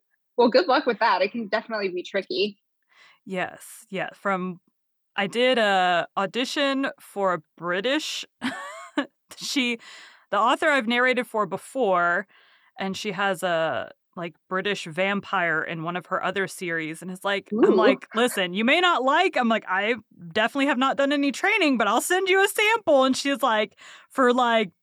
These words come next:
Speaker 2: doing it dry with no <laughs> training, you did okay." I'm like, "I, I can live with that." <laughs>
Speaker 1: I can, yeah. I, I studied abroad in England for five weeks, and that was the only time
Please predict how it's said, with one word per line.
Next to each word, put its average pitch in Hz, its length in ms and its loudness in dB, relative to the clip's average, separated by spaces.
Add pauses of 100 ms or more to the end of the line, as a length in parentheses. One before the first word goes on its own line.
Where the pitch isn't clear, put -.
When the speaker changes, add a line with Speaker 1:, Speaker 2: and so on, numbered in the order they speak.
Speaker 2:
doing 339 340 2
it 285 180 2
dry 311 380 4
with 233 220 2
no 285 480 4
<laughs> - 80 -10
training, 403 680 0
you 311 120 0
did 349 160 2
okay." 320 440 4
I'm 214 100 0
like, 202 200 -4 (460)
"I, 247 220 -4
I 240 140 -2
can 240 140 -4
live 202 140 -2
with 196 160 -6
that." - 380 -2 (540)
<laughs> - 480 -2
Speaker 1:
I 226 100 2
can, 247 220 2
yeah. 466 300 2 (300)
I, 226 300 4
I 240 120 2
studied 294 340 2
abroad 208 360 2
in 196 120 -2
England 202 420 -6
for 196 220 -2
five 196 280 2
weeks, 180 380 0
and 196 80 -6
that 185 120 0
was 202 100 -6
the 214 180 -2
only 202 180 -6
time 202 220 -4